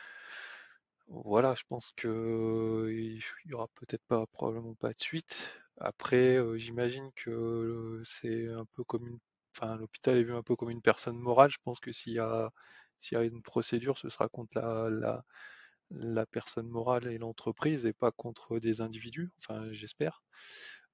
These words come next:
Euh, bon, après, c'est, ou-, voilà, après, c'est, enfin, voilà, c'est quand même un sujet assez touchy et, et je pense qu'il faut des gens qui connaissent le droit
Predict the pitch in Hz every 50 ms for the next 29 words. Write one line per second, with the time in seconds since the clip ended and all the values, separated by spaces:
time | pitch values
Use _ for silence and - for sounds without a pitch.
0 | - 160 120 113 113 110 110 110 110 110 110 110 107 110 110 107 110 110 107 107
1 | 107 107 110 - _ _ 123 120 113 104 - - - 135 - - - - - -
2 | - - - - 110 - - _ _ _ _ _ 117 117 117 110 101 101 - -
3 | 135 131 127 123 - - - - - - 131 113 117 113 - - - - 107 110
4 | 110 107 107 - - - - - - - - - - 123 127 131 127 120 113 -
5 | - 127 123 127 135 127 120 - - 135 131 131 123 - - 123 - - - 151
6 | 151 - _ _ - - - - - - _ _ _ _ 113 113 117 117 113 113
7 | 110 110 110 110 110 110 110 110 113 - _ - - - - - - - - -
8 | - - - - - _ _ _ _ _ - - 113 113 110 110 107 - - -
9 | 143 - - - - - - - 117 113 113 113 117 113 113 123 131 - - -
10 | 139 - - 117 120 123 123 - - 127 117 117 - - 139